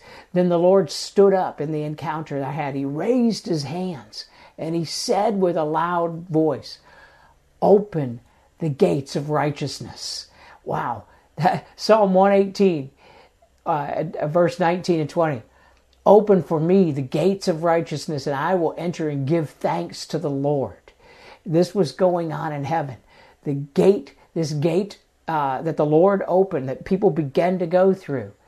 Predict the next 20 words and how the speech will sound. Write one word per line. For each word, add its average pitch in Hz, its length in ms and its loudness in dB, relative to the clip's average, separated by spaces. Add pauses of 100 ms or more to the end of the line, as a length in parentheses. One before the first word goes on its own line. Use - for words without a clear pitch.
(380)
uh, 151 420 -2 (320)
is, 165 260 -2
is 165 260 -4
starting 202 420 4
to 180 80 2
happen 175 460 0
right 156 280 0
now. 156 380 -10 (180)
And 156 160 -4
the 165 80 0
Lord 175 360 2
said, 160 380 -6 (260)
"I 185 280 -2
will 165 220 -6
fulfill 147 920 -8 (440)
all 180 340 4
that 180 120 0
I 156 160 -2
promised 156 760 -6
you." 80 180 -14